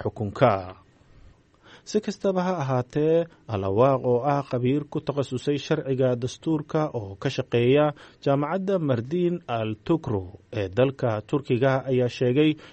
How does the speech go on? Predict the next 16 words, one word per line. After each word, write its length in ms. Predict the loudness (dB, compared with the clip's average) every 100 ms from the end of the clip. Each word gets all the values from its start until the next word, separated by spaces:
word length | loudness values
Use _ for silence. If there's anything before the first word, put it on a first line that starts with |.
| -10 -6
in 80 | -4
dastuurka 640 | -4 -2 -2 0 0 0
ku-meel 400 | -2 0 0 0
gaarka 300 | 0 0 0
ah 140 | -2 -2 -8
uu 160 | -10
sidoo 320 | -6 0 2
kale 240 | 0 0 0
damaanad 480 | 0 -4 -6 -8 -2
qaadayo 640 | 2 4 4 4 4 2 -8 -12
xorriyadda 500 | -4 0 2 2 2 0
hadalka 480 | 0 -2 -2 -2 -2
iyo 160 | 2 2
warbaahinta. 800 | 2 0 0 -2 -2 -4 -6 -10 _ _ _ _ -12
Wuxuu 240 | -6 -6
sheegay 480 | -2 0 4 4 4